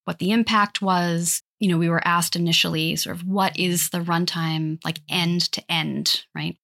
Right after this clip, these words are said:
Most of our customers don't ride end to end, right? So it's extremely rare that someone's gonna get on the train at Braintree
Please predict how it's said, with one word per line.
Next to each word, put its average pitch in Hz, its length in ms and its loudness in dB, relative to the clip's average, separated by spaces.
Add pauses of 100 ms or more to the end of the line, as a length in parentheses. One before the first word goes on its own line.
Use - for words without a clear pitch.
(460)
Most 226 300 2
of 277 60 0
our 226 100 4
customers 202 460 0
don't 175 280 2
ride 151 460 0
end 147 240 -2
to - 300 -4
end, - 400 -2 (240)
right? 170 200 -6
So 160 380 -4 (220)
it's - 180 -6 (100)
extremely 190 920 2
rare 127 440 -4
that - 100 -8
someone's 170 380 -2
gonna 165 180 0
get 165 360 -2
on 160 360 0
the 165 100 0
train - 280 -2
at - 120 -12
Braintree - 600 -2